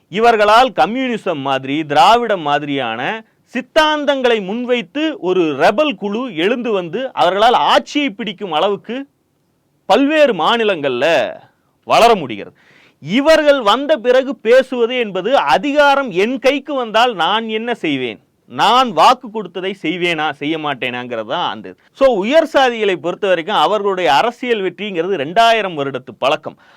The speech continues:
அந்த பழக்கத்தை உடைத்து நாம் ஒன்றை புதுசா உருவாக்கி இருக்கிறோம் என்பதற்காக நாம் பேசும் இந்த சமூக நீதி, வர்க்க விடுதலை, சமத்துவம், இது மட்டும்தான்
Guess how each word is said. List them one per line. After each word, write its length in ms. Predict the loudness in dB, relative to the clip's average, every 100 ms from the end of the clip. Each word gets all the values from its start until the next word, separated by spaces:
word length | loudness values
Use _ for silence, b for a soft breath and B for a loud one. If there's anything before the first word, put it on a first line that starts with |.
| b
அந்த 420 | -2 -2 0 0
பழக்கத்தை 720 | 2 2 2 2 0 -2 -6
உடைத்து 720 | -6 -6 2 2 2 -6 -6
நாம் 320 | 0 2 2
ஒன்றை 220 | -2 -6 -8
புதுசா 440 | -8 -10 2 4 4
உருவாக்கி 580 | 0 0 4 4 4
இருக்கிறோம் 340 | -8 -4 -4 -4
என்பதற்காக 800 | -4 -4 -2 -2 0 0 -2 -4 b
நாம் 460 | -4 2 4 2 0
பேசும் 440 | 2 4 4 -2
இந்த 160 | -6 -6
சமூக 460 | -4 -6 -4 -4 -4
நீதி, 320 | -4 -6 -2
வர்க்க 340 | 0 0 -2
விடுதலை, 540 | -2 -2 -2 0 -2 -4 b
சமத்துவம், 640 | -2 0 0 -4 -6 -4
இது 160 | -6
மட்டும்தான் 680 | -6 -4 -4 -2 0 0 -2